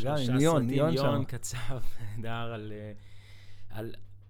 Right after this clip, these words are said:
Speaker 2: הסרט הראשון הוא, אה, על מישהו שמזמין פיצה ומגלה שהאלקסה יודעת עליו
Speaker 1: וואי,
Speaker 2: הכל.
Speaker 1: זה, זה,
Speaker 2: שזה
Speaker 1: אמרתי לך, זה סרט
Speaker 2: קשוח.
Speaker 1: לקח לי כמה פעמים עד שהצלחתי לראות את זה, ו-
Speaker 2: אה, עכשיו, אנחנו יודעים שזה ככה, פשוט עד היום אמרנו לעצמנו, "טוב,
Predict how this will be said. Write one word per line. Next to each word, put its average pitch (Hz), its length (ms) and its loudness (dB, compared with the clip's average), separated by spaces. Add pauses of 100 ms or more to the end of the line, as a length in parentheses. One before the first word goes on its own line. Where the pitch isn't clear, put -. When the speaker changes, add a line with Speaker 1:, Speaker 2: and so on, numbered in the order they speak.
Speaker 2:
הסרט 180 340 -2
הראשון 165 360 -2
הוא, 160 280 0
אה, 135 400 -2
על 123 60 -8
מישהו 143 220 -6
שמזמין 131 420 -2
פיצה 143 440 -4
ומגלה 117 440 -4
שהאלקסה 107 1000 -4
יודעת 110 340 -4
עליו 110 160 0
Speaker 1:
וואי, 113 300 6
Speaker 2:
הכל. 107 140 2
Speaker 1:
זה, 147 60 -2
זה, 127 400 4
Speaker 2:
שזה 127 300 2
Speaker 1:
אמרתי 123 240 -2
לך, 110 160 -4
זה 113 160 -2
סרט 135 320 0
Speaker 2:
קשוח. 104 120 -2
Speaker 1:
לקח 127 160 -4
לי 131 120 -4
כמה 139 240 0
פעמים 131 300 10
עד 131 120 -4
שהצלחתי 123 1000 -2
לראות 127 300 0
את 160 60 0
זה, 160 160 0
ו- 120 40 -6
Speaker 2:
אה, 117 440 0
עכשיו, 117 280 -2
אנחנו 151 260 0
יודעים 151 300 2
שזה 160 240 -2
ככה, 110 340 -8
פשוט 127 280 -6
עד 143 160 -6
היום 147 220 -4
אמרנו 135 260 -4
לעצמנו, 127 460 -8
"טוב, 139 320 -8